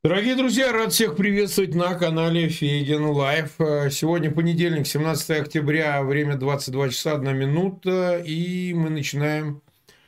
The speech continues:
очередной стрим, э, день двести тридцать шестой с Алексеем Арестовичем.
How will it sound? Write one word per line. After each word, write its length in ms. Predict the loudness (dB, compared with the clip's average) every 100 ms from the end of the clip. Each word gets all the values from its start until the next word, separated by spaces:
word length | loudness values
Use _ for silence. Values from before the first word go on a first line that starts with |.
| _
очередной 560 | -4 0 0 2 2 0
стрим, 640 | 0 0 0 2 0 0 0 0 0
э, 100 | 0
день 340 | -2 -2 -2 0
двести 300 | 0 -2 -2
тридцать 680 | -2 -2 -2 -2 -2 -6 -20 -20 _
шестой 600 | -20 -4 -4 -2 -4 -4
с 80 | -4
Алексеем 380 | -8 -6 -6 -4
Арестовичем. 600 | -4 -6 -8 -6 -10 -12